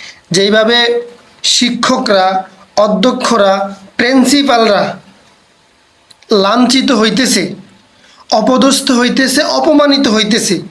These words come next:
এর জন্য কিন্তু স্বৈরাচার হাসিনা এবং তার শিক্ষা মন্ত্রণালয়ের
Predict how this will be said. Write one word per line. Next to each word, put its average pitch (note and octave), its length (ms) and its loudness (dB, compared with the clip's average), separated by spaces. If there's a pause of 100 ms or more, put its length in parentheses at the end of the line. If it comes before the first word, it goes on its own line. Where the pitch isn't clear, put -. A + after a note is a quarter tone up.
(960)
এর C#4 280 0
জন্য D4+ 360 4
কিন্তু D#4 800 2 (600)
স্বৈরাচার A#3 680 0
হাসিনা F#3+ 680 -2 (360)
এবং A#3+ 480 0 (1040)
তার G#3+ 520 0 (240)
শিক্ষা B3+ 920 0
মন্ত্রণালয়ের B3 1000 2